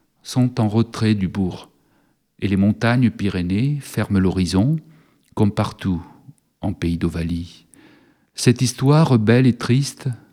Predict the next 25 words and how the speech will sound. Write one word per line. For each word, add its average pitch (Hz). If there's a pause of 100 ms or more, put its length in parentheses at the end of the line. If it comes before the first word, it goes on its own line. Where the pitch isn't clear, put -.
(140)
a 95
accédé 101
à 90
la 85
légende. 82 (920)
Des 95
gens 101 (320)
viennent 110
de 95
partout 117 (520)
pèleriner 95
dans 85
ce -
cimetière. - (1600)
Moi, 160 (760)
j'habitais 147
Vichy. 104 (680)
Je 123
jouais 110
en 95
junior, 104 (580)
j'étais 156
pour 180
les 139
Bonnies 110